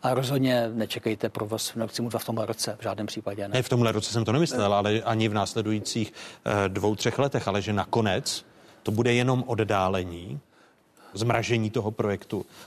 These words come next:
Speaker 2: ale nakonec, eh, ruský plyn do Německa Nord Streamem dva poteče za
Speaker 1: Víte,
Speaker 2: tři, čtyři roky.
Speaker 1: já si těžko,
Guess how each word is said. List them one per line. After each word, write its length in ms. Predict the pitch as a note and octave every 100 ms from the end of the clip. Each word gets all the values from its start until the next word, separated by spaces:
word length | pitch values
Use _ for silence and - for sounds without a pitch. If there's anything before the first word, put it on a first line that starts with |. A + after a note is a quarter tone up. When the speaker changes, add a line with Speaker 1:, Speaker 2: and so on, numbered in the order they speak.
| -
Speaker 2:
ale 140 | G#2
nakonec, 680 | G2+ - A2 G#2+ G#2 - -
eh, 380 | G#2 G2+ G2 G#2
ruský 320 | G#2 - A2
plyn 280 | G#2+ G#2+ G#2+
do 120 | G2+
Německa 580 | G2+ G2+ G2+ - G#2+ G#2+ - -
Nord 200 | A2 G#2
Streamem 400 | - A2 G#2+ G#2
dva 180 | G#2 G#2
poteče 640 | - A#2+ G#2+ A2 - G2
za 180 | F2+ F#2+
Speaker 1:
Víte, 200 | C#3+ C3+
Speaker 2:
tři, 180 | - G2
čtyři 300 | F#3 G2 F#2+
roky. 240 | F2 - - F3
Speaker 1:
já 180 | A#2
si 160 | A2 D#3+
těžko, 520 | - C3 - D#3+ D3